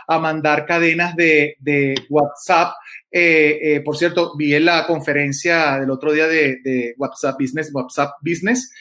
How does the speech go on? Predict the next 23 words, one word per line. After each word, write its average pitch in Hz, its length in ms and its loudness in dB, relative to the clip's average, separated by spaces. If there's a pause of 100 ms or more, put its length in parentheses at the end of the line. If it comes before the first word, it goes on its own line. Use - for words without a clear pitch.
(260)
eh, 156 160 4
me 147 120 2
pareció 147 380 2
estupendo 165 600 2
las 165 200 0
grandes 151 340 0
herramientas 156 600 -2
que 196 280 4
hoy 226 420 6 (320)
esta 170 280 -4
pa-, 185 140 -4
esta 170 300 -4
pandemia, 180 340 -4
esta 180 160 -4
cuarentena 180 480 0
me 190 80 -6
ha 151 60 -2
ayudado 160 260 0
a 170 60 0
mí 180 160 -4
a 190 80 -2
poder 156 320 2
mirar 180 320 2